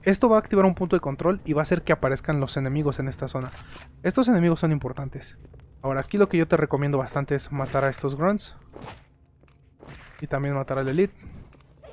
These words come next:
Al elite puede que no lo quieras matar, porque el elite va a matar a los, a los flood, entonces simplemente mata a los grunts, que es la, la tirada segura. Ya que se mueren,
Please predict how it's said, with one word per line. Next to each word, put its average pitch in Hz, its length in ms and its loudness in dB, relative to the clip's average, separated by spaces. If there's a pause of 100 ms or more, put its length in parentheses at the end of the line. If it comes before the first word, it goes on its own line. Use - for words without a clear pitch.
(480)
Al 170 140 4
elite 220 220 6 (520)
puede 190 240 8
que 156 120 0
no 156 120 4
lo 156 100 4
quieras 156 260 0
matar, 160 360 0 (840)
porque 147 580 2
el 151 140 0
elite 147 240 4
va 147 80 2
a 151 40 4
matar 139 280 2
a 135 80 2
los, - 640 -6 (200)
a 143 80 -2
los 139 160 -2
flood, 190 200 4
entonces 147 340 -2
simplemente 139 560 -4 (680)
mata 151 300 2
a 147 140 -2
los 139 240 -4
grunts, 127 320 -4
que 143 140 -2
es 143 140 -2
la, 135 320 -2 (320)
la 151 120 2
tirada 151 340 2
segura. 127 420 -4 (800)
Ya 147 100 -4
que 156 120 -4
se 175 100 2
mueren, 202 380 2